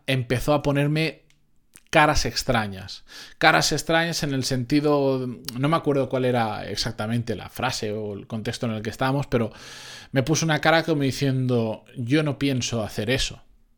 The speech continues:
Era una chorrada, era una cosa del día a día, era una, na-, nada especial, pero ya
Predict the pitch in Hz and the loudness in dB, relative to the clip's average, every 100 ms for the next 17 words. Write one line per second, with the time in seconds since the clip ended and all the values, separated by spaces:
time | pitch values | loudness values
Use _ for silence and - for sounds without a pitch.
0 | _ _ _ - 101 143 87 98 104 104 | _ _ _ -18 -12 -10 -8 -8 -8 -8
1 | 90 151 - 107 107 104 107 120 117 110 | -4 -2 -2 -2 -6 -6 -6 -2 -2 -2
2 | 110 117 110 160 170 117 127 123 - - | -2 0 2 4 4 4 2 0 -2 -14
3 | - - 123 127 117 117 117 117 - 123 | -16 -6 -2 0 0 -2 -4 -6 -8 -10
4 | 113 82 101 139 151 156 170 170 135 - | -10 -12 0 6 6 4 2 4 2 0
5 | 135 190 165 131 131 135 165 165 | 2 4 4 4 2 4 4 2